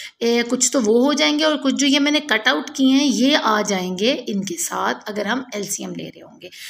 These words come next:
तो आपको यहाँ तक तो समझ आ गई होगी कि हमने एचसीएफ़ में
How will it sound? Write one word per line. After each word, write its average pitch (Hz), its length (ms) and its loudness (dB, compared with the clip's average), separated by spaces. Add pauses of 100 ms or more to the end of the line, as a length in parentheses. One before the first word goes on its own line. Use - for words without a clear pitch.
(240)
तो 233 600 2 (200)
आपको 226 320 0
यहाँ 247 260 2
तक 277 160 -2
तो 294 60 -6
समझ 233 320 -2
आ 202 120 0
गई 233 180 -2
होगी 240 240 0
कि 254 100 -4
हमने 226 480 0
एचसीएफ़ 214 640 0
में 262 260 2